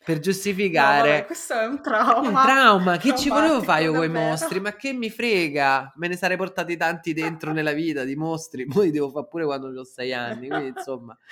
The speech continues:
Speaker 2: Esatto. Pierluca, ultima domanda e poi ti lascio. Gran parte del mio pubblico è fatto di madri, a-, alcune puntate le ascoltano anche i papà, chiaramente,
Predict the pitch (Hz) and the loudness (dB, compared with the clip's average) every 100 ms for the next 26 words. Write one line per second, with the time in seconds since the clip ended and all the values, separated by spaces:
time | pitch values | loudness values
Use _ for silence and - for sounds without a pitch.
0 | - - - 392 - - - - 285 269 | -12 -10 -12 -16 -20 -20 -20 -16 -12 -8
1 | 262 240 269 - - 277 269 _ 320 294 | -4 -4 -6 -12 -12 -12 -12 _ -4 -2
2 | 226 220 220 240 311 - 254 226 233 247 | -4 -4 -4 -2 -4 -4 -2 -2 0 0
3 | 285 254 254 233 277 247 240 247 - - | 0 -4 -4 -6 0 4 2 0 -6 -4
4 | 302 339 - - - - - - 247 370 | -4 -6 -14 -20 -20 -20 -20 -20 -6 -4
5 | 427 196 - 233 240 330 - 185 175 202 | -4 -6 -4 -4 -4 -8 -12 -16 -14 -14
6 | - 226 190 - _ _ 190 196 175 175 | -4 -2 -2 -10 _ _ -12 -6 -4 -4
7 | 175 185 185 175 196 233 185 202 196 - | -6 -10 -12 -10 -8 -8 -8 -8 -10 -8
8 | 214 214 240 196 175 175 - 175 185 170 | -10 -8 -12 -12 -14 -14 -12 -12 -10 -10
9 | 175 180 180 170 170 156 - 170 170 165 | -10 -14 -14 -12 -12 -14 -14 -10 -10 -12
10 | 165 175 - 202 | -16 -18 -14 -16